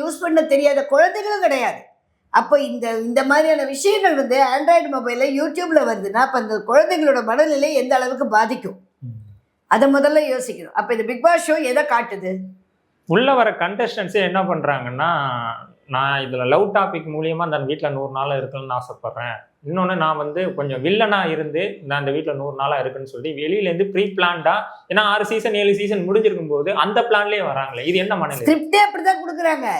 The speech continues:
Speaker 1: இவங்களோட டாக் கிடையாது. உள்ள பேசும்போதே ஸ்கிரிப்ட் எப்படி சொல்லிடுவாங்கன்னா, "நீ எப்பவுமே அவளை, உனக்கு அவளை திட்ட பிடிக்கலனாலும் நீ எப்பவுமே அவளை திட்டிக்கிட்டே இருக்கணும், அசிங்க அசிங்கமா பேசணும், அவளை வந்து டீக்ரேட் பண்ணணும், அவளை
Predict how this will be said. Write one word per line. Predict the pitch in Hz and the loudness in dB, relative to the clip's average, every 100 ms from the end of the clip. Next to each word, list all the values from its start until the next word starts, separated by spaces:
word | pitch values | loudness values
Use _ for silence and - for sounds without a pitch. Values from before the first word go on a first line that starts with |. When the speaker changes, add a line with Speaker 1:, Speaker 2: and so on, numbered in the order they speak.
| 151 | -6
Speaker 1:
இவங்களோட | 196 285 339 339 330 320 302 | -2 0 2 2 4 2 2
டாக் | 302 320 339 | 4 2 2
கிடையாது. | - 302 277 254 208 185 - - _ _ _ 151 | -2 0 2 0 -2 -6 -8 -14 _ _ _ -2
உள்ள | 220 320 | 4 4
பேசும்போதே | 320 285 339 339 339 294 277 226 269 302 | 6 6 6 4 -2 2 2 2 0 0
ஸ்கிரிப்ட் | - 285 - | 0 -6 2
எப்படி | 339 269 311 | 2 2 4
சொல்லிடுவாங்கன்னா, | 285 262 247 226 214 214 240 262 - - _ _ | 4 4 2 0 0 0 2 2 0 -10 _ _
"நீ | 202 269 339 311 | 2 6 8 6
எப்பவுமே | 240 - 330 339 320 349 | 4 4 4 4 2 2
அவளை, | 381 339 285 | 4 4 0
உனக்கு | 262 269 254 240 | 0 -4 -2 0
அவளை | 247 247 | 0 -2
திட்ட | 269 269 339 | -6 0 0
பிடிக்கலனாலும் | 330 302 302 277 277 339 | 0 0 2 2 2 2
நீ | 330 254 | 0 -2
எப்பவுமே | - 320 320 349 | 2 2 4 4
அவளை | 320 285 | 4 2
திட்டிக்கிட்டே | 277 254 302 294 320 | -4 -6 -2 4 2
இருக்கணும், | 294 247 311 339 - _ _ - | 2 -4 -4 -4 -8 _ _ -4
அசிங்க | 277 277 339 | -2 0 -2
அசிங்கமா | 302 285 330 330 | -2 2 2 4
பேசணும், | 285 294 294 320 359 | 4 2 2 2 2
அவளை | 311 277 | 0 0
வந்து | 277 330 | 0 -2
டீக்ரேட் | 277 339 339 330 294 | 0 -2 4 4 4
பண்ணணும், | 277 269 277 330 330 | 0 -6 -4 0 0
அவளை | 269 | 2